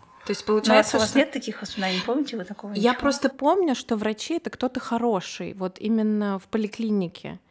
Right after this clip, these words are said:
Speaker 1: Потому что был потрясающий врач районный и районная медсестра.
Speaker 2: Мгм.
Speaker 1: И поскольку мой брат старше меня на десять лет, она вела его, меня,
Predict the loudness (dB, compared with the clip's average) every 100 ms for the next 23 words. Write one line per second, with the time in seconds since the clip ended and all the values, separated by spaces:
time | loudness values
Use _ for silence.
0 | _ -20 -20 -6 -2 -2 -2 0 0 -2
1 | -6 -6 -4 -4 -2 -4 -2 -2 -2 -4
2 | -4 -2 -4 0 0 0 -2 -2 0 0
3 | -2 -4 -8 -12 -4 -2 0 -2 -4 -6
4 | -10 -10 -4 -4 -4 -6 -4 -4 -2 -2
5 | -2 -2 0 -2 -4 -6 -8 -2 -2 0
6 | -2 -4 -6 -8 -6 -6 -6 -2 -2 -4
7 | -4 -2 -2 -2 -4 -4 -2 -4 -6 -4
8 | 0 2 2 0 -4 -8